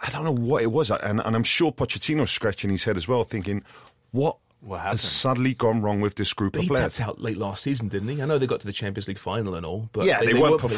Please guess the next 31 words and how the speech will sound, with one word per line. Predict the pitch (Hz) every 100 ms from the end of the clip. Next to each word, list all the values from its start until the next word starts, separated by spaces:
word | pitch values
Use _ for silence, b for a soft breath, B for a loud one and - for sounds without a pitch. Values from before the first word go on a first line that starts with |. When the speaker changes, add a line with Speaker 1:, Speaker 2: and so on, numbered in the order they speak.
| 147
Speaker 1:
performing | 127
Speaker 3:
same | 120
Speaker 1:
well | 117
in | 107
the | 101
Speaker 3:
football. | 98
Speaker 1:
Premier | 117 104
League. | 104 85
I |
know | 101 107
that, | 101 -
but | - 110
they |
still, | 104 - 120 104 - -
uh, | 101
they | 90 113
were, | 107
all | - 120
their | 104 98
eyes | 98 -
were | 92
on | 90
the |
Champions | - 104 87 87 -
League, | 98
to | -
be | 85
quite | 82 90 87
honest, | 87 80
Shams. | - 85 95
And | 90